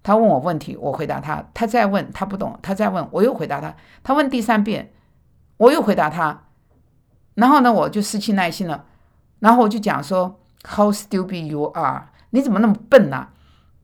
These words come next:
连续回答你三次都听不懂。”他很受伤害。后来他跟我讲，他说：“我的确是问你三遍，你也的确是回答我三遍，但你每次回答，你第二遍的回答跟第一遍是一样的，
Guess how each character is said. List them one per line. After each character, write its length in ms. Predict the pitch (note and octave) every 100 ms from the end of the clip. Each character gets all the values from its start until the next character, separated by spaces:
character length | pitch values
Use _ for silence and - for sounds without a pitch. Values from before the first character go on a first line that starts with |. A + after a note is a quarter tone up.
| _
连 340 | A3+ A#3 C#4 D4
续 140 | D4+
回 160 | - G#3
答 140 | A3
你 100 | F#3
三 220 | D3 G3+ G3
次 140 | G3+
都 120 | F3
听 220 | E3+ F#3
不 80 | D#3+
懂。” 260 | E3 C3+ - _ _ _ _
他 140 | A3+
很 140 | G3+ C#3
受 160 | F3+
伤 260 | D3+ E3 D3
害。 240 | D3+ D3+ _ _ _
后 140 | B3+
来 100 | A3+
他 120 | F#3+ F#3
跟 140 | G3
我 120 | E3
讲， 160 | E3 D3+
他 160 | E3
说 320 | F3 F3+ F3+ G3+ _ _ _ _ - _ _ _ _ _ _ _ _ _ _ _ _ _ _ _
：“我 120 | F#3+
的 140 | A3 A#3
确 140 | C#4+
是 140 | -
问 140 | A#3 G3
你 80 | C3+
三 260 | - D#3
遍， 300 | D#3 D3+ - _ _ _
你 120 | G3
也 100 | C#4
的 160 | D4+ D#3+
确 160 | D3 F3
是 140 | -
回 160 | - C#3+
答 160 | D3
我 80 | C3
三 220 | C3+ D3+
遍， 240 | C#3+ C#3+ - _ _ _ _
但 300 | A3 F3+ -
你 160 | F3 F#3
每 140 | C#3+
次 160 | - E3
回 180 | C#3+
答， 240 | C#3+ C3 C#3
你 100 | D#3
第 180 | D3 G#3+
二 60 | G3
遍 160 | F#3
的 80 | D3+
回 120 | D3+
答 140 | D3 C#3
跟 180 | D#3+
第 140 | D#3+ E3+
一 40 |
遍 200 | E3 D3+
是 140 | C#3 C#3
一 160 | C3+
样 280 | D#3 G3 C#3
的， 200 | - -